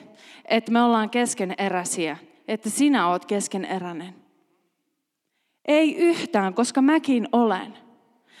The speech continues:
On alueita mun elämässä, jossa mä oon prosessissa, mä oon kasvupaikassa. Se päivä, jos, jos mä joskus päästän suustani, että mä oon valmis, niin mä valehtelen ja voit sanoa sen mulle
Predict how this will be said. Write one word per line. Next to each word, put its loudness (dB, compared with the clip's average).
On 4
alueita 4
mun 4
elämässä, 2
jossa 2
mä 2
oon 0
prosessissa, 0
mä 0
oon -2
kasvupaikassa. -2
Se 0
päivä, 2
jos, -2
jos 0
mä 2
joskus 0
päästän -2
suustani, -4
että -8
mä -2
oon -2
valmis, 0
niin -6
mä -2
valehtelen -6
ja -8
voit -2
sanoa -4
sen -10
mulle -8